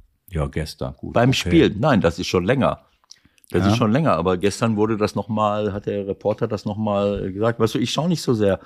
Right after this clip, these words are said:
Speaker 2: Ich, ich bin jetzt nicht der, äh, der Statistiker, der dauernd guckt, wer bleibt denn, wer bleibt denn? Äh,
Speaker 1: Naja,
Speaker 2: aber
Speaker 1: gut, jetzt geht's ja erst los, ne? Also die Bayern-Offensive, die wird ja jetzt so langsam anrollen.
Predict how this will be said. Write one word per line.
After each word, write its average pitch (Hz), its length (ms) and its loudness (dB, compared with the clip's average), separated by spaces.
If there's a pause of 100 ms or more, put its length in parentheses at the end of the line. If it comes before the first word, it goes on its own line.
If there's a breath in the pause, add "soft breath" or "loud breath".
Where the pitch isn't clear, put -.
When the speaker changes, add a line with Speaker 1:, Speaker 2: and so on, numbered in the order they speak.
(480 loud breath)
Speaker 2:
Ich, - 260 -6
ich 107 140 -4
bin 127 140 4
jetzt 135 160 2
nicht 143 180 0
der, 117 560 4
äh, 104 240 -8
der 104 260 -2
Statistiker, 113 680 -4
der 104 160 -2
dauernd 107 320 -4
guckt, - 200 -10
wer 101 100 -4
bleibt 110 260 -4
denn, 101 120 -4
wer 101 100 -6
bleibt - 260 -8
denn? 101 160 -2 (500 loud breath)
Äh, - 40 -12
Speaker 1:
Naja, 107 520 4
Speaker 2:
aber 113 120 6
Speaker 1:
gut, - 100 0
jetzt 131 340 2
geht's 131 280 2
ja 117 100 4
erst 95 340 -2
los, 80 400 -8
ne? 123 360 2
Also 98 260 0
die 101 160 0
Bayern-Offensive, 117 1200 4
die 95 200 2
wird 98 180 2
ja 101 60 4
jetzt 92 480 0
so 90 140 -4
langsam 85 760 -2 (1080 loud breath)
anrollen. 76 880 2